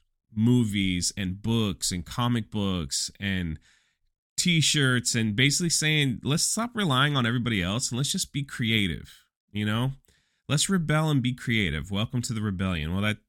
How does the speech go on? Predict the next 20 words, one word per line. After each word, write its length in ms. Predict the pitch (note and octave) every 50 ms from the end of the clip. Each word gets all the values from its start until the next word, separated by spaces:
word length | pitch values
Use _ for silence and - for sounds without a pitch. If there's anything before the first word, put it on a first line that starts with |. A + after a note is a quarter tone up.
| _ _
that 240 | G#2 A2 A#2 -
started 580 | - - - - - - - G#2+ A2 A2 G#2+ G2+
all 160 | F#2+ G2 G#2
kinds 460 | - - - G2 E2 E2 D#2+ E2 D#2+
of 60 | E2 -
stuff 500 | - - - F2+ E2+ E2+ - - - _
with 140 | - G2 -
so 200 | - - - A2
many 220 | A2 G#2+ G#2+ G2+
people, 480 | F#2+ - G2+ G#2 - - G2 G2+ F2+ - -
and 160 | - A#2+ C3
it 100 | D3 D3+
started 420 | - - - - D#3 D3+ D3+ D3 C3
this 120 | A#2+ A2
podcast. 800 | - - - F#2+ G#2 A#2+ B2 - - F2 C2+ - - - - - _ _ _ _ _ _ _ _ _ _ _ _ _ _ _ _ _ _ _ - - -
And 600 | B2 C3+ C#3+ C#3+ C#3+ C#3 C3+ C3 B2 - - - _ _ _ _ _ _ _ _ _
we 140 | C3+ F3 G3
have 140 | A3+ G#3+ F3+
interviewed 680 | - - D3+ D3+ C#3 B2 B2 A#2+ B2 B2 A#2+ A2+ G#2+
some 340 | - - - A2 G#2+ G#2 -